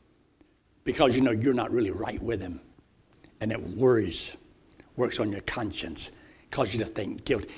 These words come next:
You see, the only reason you have a guilty conscience is because you're guilty.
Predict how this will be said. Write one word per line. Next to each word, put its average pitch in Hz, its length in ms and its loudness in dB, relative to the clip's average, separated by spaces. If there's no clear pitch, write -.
You - 60 -6
see, 170 140 8
the 131 140 4
only 175 160 4
reason 156 200 4
you 143 80 4
have 127 160 0
a 101 60 -4
guilty 131 500 -2
conscience 135 520 -2
is - 60 -16
because 107 400 -6
you're 98 100 -8
guilty. - 440 -4